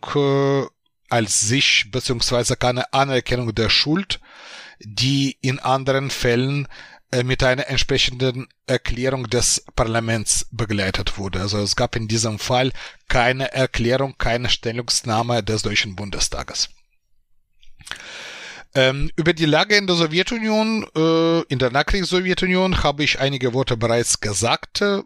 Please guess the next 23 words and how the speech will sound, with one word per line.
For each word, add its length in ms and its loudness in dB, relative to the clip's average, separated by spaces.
Verfolgung, 760 0
Diskriminierung 1000 0
im 180 -2
Alltag, 720 0
äh, 220 2
danach, 460 2
äh, 180 0
Verschweigen 1080 0
und 240 -4
Verdrängung. 880 -4
Äh, 240 2
die 380 0
Rehabilitierung 720 0
von 160 0
sowjetischen 440 2
Kriegsgefangenen 840 0
erfolgte 600 0
in 180 -4
der 140 0
Sowjetunion 640 0
in 180 -4
drei 240 0
Etappen. 560 -2